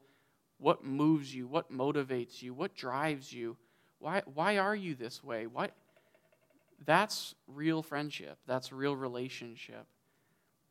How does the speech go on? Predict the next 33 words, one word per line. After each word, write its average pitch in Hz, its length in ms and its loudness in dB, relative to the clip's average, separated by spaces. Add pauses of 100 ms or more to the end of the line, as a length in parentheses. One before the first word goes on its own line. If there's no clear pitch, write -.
(180)
That's 151 280 6
what 196 140 2
John 147 340 2
had 135 220 0
with 127 140 -8
Jesus 127 400 -8
that 127 160 -10
I 123 80 0
don't 127 260 -2
think 127 200 -8
anyone 123 360 -8
else 120 320 -14
did. 120 220 -14 (1160)
I - 80 -10
think 170 300 -2
even 180 220 -4
the 165 60 2
disciples 139 600 -2
were 123 120 -10
looking 127 340 -6
for 123 160 -10
what 127 200 -2
they 127 100 -2
were 127 100 -2
gonna 123 240 -6
do 135 300 -4
with 139 160 -8
Jesus, 135 600 -6
what 117 160 -14
they 117 80 -12
were 113 80 -12
gonna 110 200 -16
do 110 200 -16